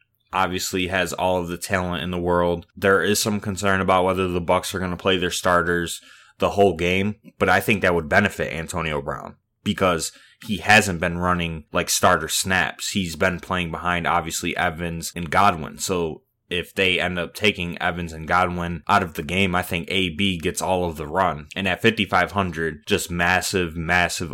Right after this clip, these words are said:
upside there. You're gonna get him at around five percent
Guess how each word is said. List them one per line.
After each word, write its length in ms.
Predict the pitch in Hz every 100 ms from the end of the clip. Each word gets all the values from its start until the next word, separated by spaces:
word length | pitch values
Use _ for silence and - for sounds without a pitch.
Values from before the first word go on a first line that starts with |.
| -
upside 540 | 82 - 90 85 85
there. 360 | 85 82 80 80 - -
You're 120 | 92 90
gonna 240 | 107 95
get 160 | 95 92
him 200 | 90 -
at 360 | 87 87 78 -
around 400 | 92 90 90 85
five 340 | - 87 82 -
percent 500 | 82 - 85 90